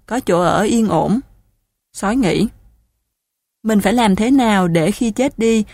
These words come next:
còn để lại tiếng tăm cho đời?" Muốn thế, ngay khi còn sống phải có quyền uy,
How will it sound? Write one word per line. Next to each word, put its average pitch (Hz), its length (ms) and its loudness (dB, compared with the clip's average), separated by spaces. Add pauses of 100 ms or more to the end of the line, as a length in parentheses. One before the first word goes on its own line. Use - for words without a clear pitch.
(140)
còn 202 280 0
để 170 140 0
lại 214 300 0
tiếng 220 240 0
tăm 214 240 2
cho 214 160 0
đời?" 185 340 2 (1080)
Muốn 208 220 -2
thế, 233 340 0 (320)
ngay 214 260 -2
khi 220 240 -2
còn 185 240 -2
sống 190 340 0
phải 170 180 -4
có 247 220 -2
quyền 190 260 0
uy, 226 280 2